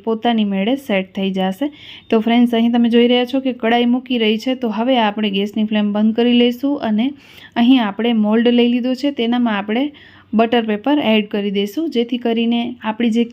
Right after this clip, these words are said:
કેન્ડી છે એ અનમોલ્ડ કરવામાં વાંધો ના આવે. હવે આપણે અડધી ચમચી જેટલું નીચે ઘી લગાવી દઈશું અને તમે ઘી એક ચમચી અથવા અડધી ચમચી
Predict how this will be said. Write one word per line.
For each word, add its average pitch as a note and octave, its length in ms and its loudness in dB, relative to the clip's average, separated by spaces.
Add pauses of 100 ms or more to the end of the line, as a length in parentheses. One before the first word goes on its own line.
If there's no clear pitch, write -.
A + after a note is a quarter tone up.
કેન્ડી A3 400 2
છે A#3+ 120 0 (360)
એ - 80 -6 (160)
અનમોલ્ડ C4 500 6
કરવામાં G#3 480 0 (140)
વાંધો G3 400 2
ના F#3+ 160 -2
આવે. A3+ 120 -2 (460)
હવે C#4+ 160 6 (140)
આપણે A#3+ 260 -4 (160)
અડધી C4+ 320 4
ચમચી C4+ 320 -2
જેટલું A#3+ 460 -2
નીચે A3 200 -4 (160)
ઘી G#3+ 220 4
લગાવી G3 480 0
દઈશું D4 340 0 (1500)
અને G3 140 0 (100)
તમે G3+ 200 0 (840)
ઘી B3 180 6 (160)
એક A3 180 0
ચમચી A#3+ 360 -2 (140)
અથવા A3+ 280 -4 (160)
અડધી A#3+ 320 4
ચમચી A#3+ 320 -4